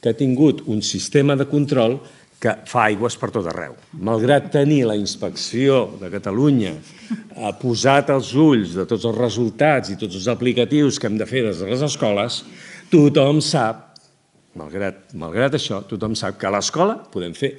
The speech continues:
moltes coses que jo no diria que siguin il·legals, però que són alegals, segur, segons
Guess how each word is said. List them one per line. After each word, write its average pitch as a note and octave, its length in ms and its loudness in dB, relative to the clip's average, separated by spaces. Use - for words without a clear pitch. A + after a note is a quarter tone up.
moltes E3 720 2
coses A2 440 -4
que A2 120 0
jo C3+ 100 6
no C#3+ 160 4
diria C#3+ 300 4
que G#2+ 100 -4
siguin B2 320 0
il·legals, C3 480 0
però A#2 160 -4
que G2 120 -6
són C#3 180 -4
alegals, B2+ 640 -2
segur, E3 460 4
segons D3 380 0